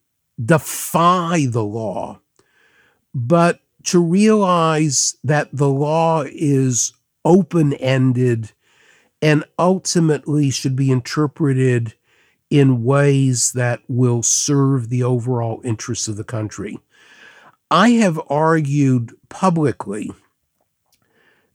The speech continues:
that the current Supreme Court majority is the most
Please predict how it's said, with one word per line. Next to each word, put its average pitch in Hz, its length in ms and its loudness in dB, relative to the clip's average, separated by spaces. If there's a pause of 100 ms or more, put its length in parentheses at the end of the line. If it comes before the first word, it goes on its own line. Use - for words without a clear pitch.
(140)
that 135 520 0 (680)
the 147 160 2
current 214 560 0
Supreme 170 600 0
Court 151 540 -4
majority 117 840 -2 (1800)
is 147 840 2 (920)
the 151 200 2
most 156 800 0